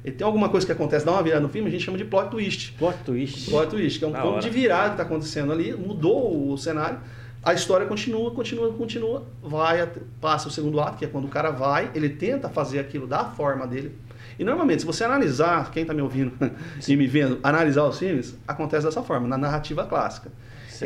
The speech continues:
Speaker 1: Ele vai tentar conseguir resolver aquele problema ou viver essa nova história da forma dele, até que ele se frustra.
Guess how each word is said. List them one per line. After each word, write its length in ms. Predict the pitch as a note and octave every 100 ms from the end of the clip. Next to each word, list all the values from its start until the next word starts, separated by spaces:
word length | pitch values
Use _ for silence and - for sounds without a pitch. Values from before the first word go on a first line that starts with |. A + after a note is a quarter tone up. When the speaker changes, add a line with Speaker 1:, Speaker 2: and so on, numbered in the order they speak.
| D#3+
Speaker 1:
Ele 60 |
vai 200 | D#3 G3
tentar 600 | B3 B3 G#3 A3+ A3+ E4+ E4
conseguir 440 | A#3 G#3+ F3+ F3
resolver 340 | D#3+ D3+ C#3+ D3
aquele 180 | D3 C#3
problema 420 | C#3 C3 D3+ D#3+
ou 500 | D3 E3+ D#3+ C#3 B2+ - - -
viver 340 | D#3 D3+ E3
essa 160 | F3+ E3+
nova 160 | D3+
história 320 | C#3 - D3 D3
da 120 | D3+
forma 360 | - D#3+ F#3
dele, 380 | D#3+ C#3 C#3+ - - - - -
até 300 | D3+ F3 G3
que 80 |
ele 100 | G#3 G#3+
se 140 | D4
frustra. 440 | - A#3 B3+ -